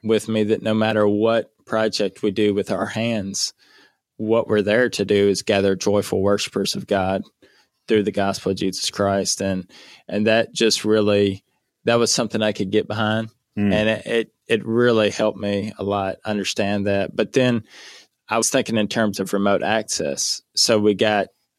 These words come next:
Speaker 1: to Coseguina and, you know, seeing these remote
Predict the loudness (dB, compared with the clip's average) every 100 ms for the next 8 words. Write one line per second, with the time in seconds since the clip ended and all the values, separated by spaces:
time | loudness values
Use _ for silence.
0 | _ -2 0 0 2 0 2 0 0 2
1 | 0 -2 -6 -20 -20 -20 _ _ _ _
2 | _ -4 0 2 2 0 -2 -8 -6 -2
3 | 0 2 2 2 2 2 2 2 0 0
4 | 2 4 2